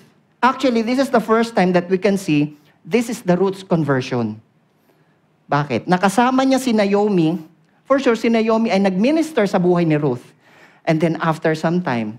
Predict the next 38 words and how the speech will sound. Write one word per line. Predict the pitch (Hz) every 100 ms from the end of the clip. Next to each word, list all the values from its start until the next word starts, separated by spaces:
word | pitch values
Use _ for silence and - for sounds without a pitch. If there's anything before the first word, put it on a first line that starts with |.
| _
Naomi | 143 156 165 175 180 175 165 143
win, | 151 180 139 127 - _ _ _ _ _ -
won | 156 165 156
the | 151
favor | 165 156 156
of | 156 147
Ruth. | 135 127 - _ _ _
Bakit | 147 185 190 185
gusto | 165 175 170
ni | 151 139
Ruth | 123
na | 127
sumama | 123 131 120 120
sa | 117 123
kanya? | 110 104 98 _ -
You | 202
get | 233 269
the | 190
point? | - 143 160 - _ _ _ _ _ _
This | 220 311
is | 285
the | 233
point | 220 247 262
of | -
evangelism, | 180 185 196 190 226 233 160 123 117 151
right? | 208 269 - _ _ _ _ _ _ -
No? | 202 254 - - _ -
You | 247 294
pour | 277 262
out | - 220 240 233
yourself | 208 - 208 -
to | 180
people. | 180 175 170 151
Actually, | 220 226 277 285
we | 277
cannot | 277 262 254 254
win | 214 254 254 -
all. | 208 190 131 135